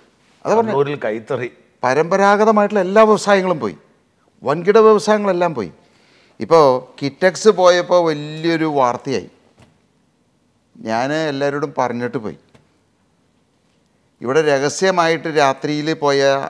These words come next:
Speaker 1: ആളുകളാണ് മറ്റു പലരും. ഇപ്പൊ V-Guard ആയിക്കോ-,
Speaker 2: പേടിച്ച്, പേടിച്ച്, അല്ലേ?
Speaker 1: V-Guard ആയിക്കോട്ടെ, സിന്തൈറ്റ് ആയിക്കോട്ടെ, നമ്മള് തെലങ്കാനയിൽ ചെല്ലുമ്പോ നമ്മൾ വിചാരിക്കണ ആദ്യമായിട്ട് നമ്മള്, "ദാ അപ്പുറത്ത്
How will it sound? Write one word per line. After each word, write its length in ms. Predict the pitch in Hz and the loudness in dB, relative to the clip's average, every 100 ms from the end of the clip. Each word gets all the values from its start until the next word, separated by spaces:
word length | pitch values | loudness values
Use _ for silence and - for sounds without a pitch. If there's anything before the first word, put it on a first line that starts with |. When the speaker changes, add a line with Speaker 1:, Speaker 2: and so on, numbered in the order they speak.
| - | -4
Speaker 1:
ആളുകളാണ് 760 | 123 127 127 123 123 127 120 - _ _ _ - | -2 -2 0 -2 -2 -8 -12 -18 _ _ _ -12
മറ്റു 220 | 110 - | -10 -4
പലരും. 340 | 135 131 104 98 - - 117 - 123 - 160 - 165 | -2 -2 -4 -10 -14 -18 -20 -18 -18 -18 -20 -18 -18
ഇപ്പൊ 220 | - - | -4 -2
V-Guard 500 | - 135 160 170 196 | -2 -2 2 4 6
ആയിക്കോ-, 320 | 175 160 190 | 8 8 8
Speaker 2:
പേടിച്ച്, 200 | 190 185 - - - | 6 0 -10 -12 -2
പേടിച്ച്, 420 | 180 202 208 180 | 6 8 6 2
അല്ലേ? 320 | 185 185 190 151 | -2 2 4 4
Speaker 1:
V-Guard 640 | 123 127 139 143 170 170 | 2 -4 -2 4 6 8
ആയിക്കോട്ടെ, 600 | 160 139 143 131 131 123 - - _ - - 185 - _ - _ | 6 6 2 2 0 -2 -6 -20 _ -18 -10 -10 -10 _ -20 _
സിന്തൈറ്റ് 560 | - 156 135 147 156 165 | -4 -2 0 2 2 2
ആയിക്കോട്ടെ, 580 | 143 123 123 104 117 107 _ _ _ _ _ _ _ | 0 0 -4 -4 -6 -8 _ _ _ _ _ _ _
നമ്മള് 640 | 113 113 127 170 185 175 156 - _ _ _ _ _ 147 | -8 -6 -2 0 0 -2 -6 -12 _ _ _ _ _ 0
തെലങ്കാനയിൽ 500 | 147 147 156 160 160 | 2 2 0 0 -2
ചെല്ലുമ്പോ 320 | 156 143 143 | -4 -4 -4
നമ്മൾ 240 | 139 135 | -4 -2
വിചാരിക്കണ 340 | 147 135 131 135 | -2 -2 -2 -2
ആദ്യമായിട്ട് 500 | 120 117 131 123 123 | -2 -2 -4 -4 -6
നമ്മള്, 340 | 120 101 87 - _ _ _ | -8 -10 -12 -16 _ _ _
"ദാ 180 | 104 127 | -4 -2
അപ്പുറത്ത് 540 | - 127 117 139 135 | -2 -6 -4 -4 -4